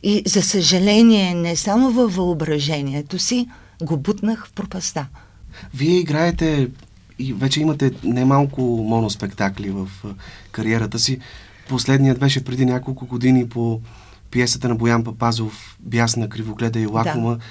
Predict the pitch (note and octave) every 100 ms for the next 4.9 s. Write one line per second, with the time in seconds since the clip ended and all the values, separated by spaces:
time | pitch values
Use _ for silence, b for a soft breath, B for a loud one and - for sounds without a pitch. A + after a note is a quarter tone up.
0 | B B B B B - C#3 A#2+ B2+ D#3+
1 | E3 G#3 F#3+ F3+ D#3 C#3+ A#2+ A#2+ A2+ B2
2 | C#3 D#3 E3+ D#3 D#3 D3+ C#3 C3+ B2 B
3 | B B - B2+ C3 B2 - A#2+ A2+ -
4 | A#2+ A2+ G#2+ - A2+ A2 A2 A2 G#2+